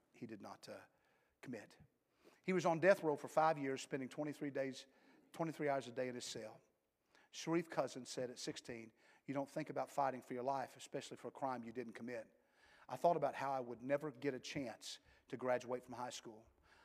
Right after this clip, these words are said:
I contemplated suicide a few times. I prayed a lot. I cried a lot.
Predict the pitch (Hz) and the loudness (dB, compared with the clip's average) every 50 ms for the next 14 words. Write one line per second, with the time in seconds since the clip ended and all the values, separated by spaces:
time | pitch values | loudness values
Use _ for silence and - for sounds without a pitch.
0 | - - - 139 - - 190 202 185 - 156 - 170 156 147 135 - - - 180 | -8 -2 -2 2 8 12 12 12 12 10 4 4 6 6 6 6 2 0 2 4
1 | 170 151 - - 147 135 127 - - 131 123 - 131 117 120 123 143 143 - - | 4 4 4 4 2 2 2 -2 -4 -6 -4 -2 -4 -4 -4 -4 -8 -10 -14 -18
2 | _ _ _ - - 135 - - 156 143 139 120 113 110 107 110 113 - - _ | _ _ _ -16 -12 -12 -6 0 2 2 2 2 -2 -2 -2 -2 -4 -8 -12 _
3 | _ _ _ _ _ _ _ _ _ _ _ _ _ _ _ _ _ _ _ - | _ _ _ _ _ _ _ _ _ _ _ _ _ _ _ _ _ _ _ -20
4 | - - - - - - 151 143 127 110 107 104 98 104 107 | -20 -20 -18 -16 -4 4 6 6 6 4 2 -4 -8 -8 -10